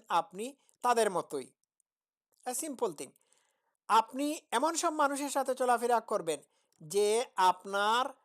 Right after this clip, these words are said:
আপনাকে আপলিফট করবে, আপনাকে তুলে ধরবে। আপনি এমন সব মানুষের সাথে চলাফেরা করবেন যে মানুষগুলো আপনি আছাড় খেয়ে পড়ে গেলে আপনাকে মাটি থেকে উঠতে সাহায্য করবে।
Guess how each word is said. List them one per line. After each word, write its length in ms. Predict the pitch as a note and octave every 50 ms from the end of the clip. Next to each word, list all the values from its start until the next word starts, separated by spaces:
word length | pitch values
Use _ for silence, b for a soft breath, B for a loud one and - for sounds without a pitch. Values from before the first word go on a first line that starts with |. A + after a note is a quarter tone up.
| _ _ _ _ _ _ _ _ _ _ _ _ _ -
আপনাকে 580 | A3 A3+ A3+ - A3+ B3 A#3+ A#3 - A#3+ B3+ - _ _ -
আপলিফট 640 | C4 C4+ B3 B3+ - - B3+ B3+ B3+ A#3 - - -
করবে, 400 | _ - F3+ D#3 C#3+ C3 C#3 C#3 -
আপনাকে 420 | - G3+ G3+ A#3+ A#3+ A#3 - A#3+
তুলে 360 | A#3 - - C4+ B3+ B3+ B3 G#3+
ধরবে। 420 | E3+ F3 E3 C#3+ B2+ B2+ B2 - _ _ _ _ _ _ _ _ _ _ _ _ _ _ _ _ _ _ -
আপনি 260 | - G3+ - B3 A#3+ -
এমন 320 | A#3 A#3 B3 C#4 D4+ D#4+ D4+
সব 320 | - E4 D#4+ D#4 D4+ D4+
মানুষের 460 | B3+ A3+ A3+ A#3+ B3+ A#3+ - C4+ B3+
সাথে 560 | - - - A#3+ G#3+ G3+ - G3 G3 A3 B3+ - _ _ _ _ _ _ _ _ -
চলাফেরা 500 | - B3+ C#4 C#4 C4+ C4+ C4 A#3+ A3 G#3
করবেন 460 | G#3 - F#3+ F3+ E3+ F3+ F#3 F#3+ F3+
যে 220 | F3 G3 A3 A#3 A#3
মানুষগুলো 840 | A3+ G#3+ G3 G3 G#3+ A#3 B3+ C4 B3 - - - - G#3+ A3+ G#3 G3+
আপনি 380 | - - F#3 F3+ - - G#3
আছাড় 380 | G#3 G3+ G#3+ G#3 - C#4 B3 A#3 -
খেয়ে 200 | - A3+ A3 G#3+
পড়ে 300 | G#3 - A3 G3+ G#3+ G#3
গেলে 260 | G3 G3 E3 D3 B2+ - _ _ _ _ _ _ _
আপনাকে 720 | - F#3+ G3 F#3+ - A3 A3+ A#3 A3+ - B3 B3 C4+ C#4+ C#4+ _ _ _ _ _ _ _ _ _ _ _ -
মাটি 340 | F#3 G#3+ A#3 B3 - B3+ A#3+
থেকে 480 | - B3+ A#3+ B3 - A#3+ B3 C4+ D4 - _ _
উঠতে 360 | - B3+ A#3 _ - - B3+ A3
সাহায্য 420 | - G#3 F#3 E3+ E3 D3+ E3 F3
করবে। 400 | E3+ - D3+ C3+ A#2+ B2 B2+